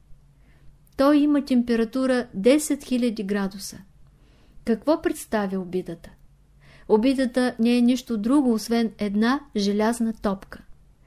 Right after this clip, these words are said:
Какво ще стане с тази топка, ако я хвърлите срещу човек, който има десет хиляди градуса топлина?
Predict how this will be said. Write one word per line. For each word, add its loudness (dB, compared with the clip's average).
Какво 6
ще -2
стане 2
с -6
тази 0
топка, 0
ако 0
я 2
хвърлите 0
срещу -8
човек, -2
който 0
има 2
десет 2
хиляди -4
градуса -6
топлина? -10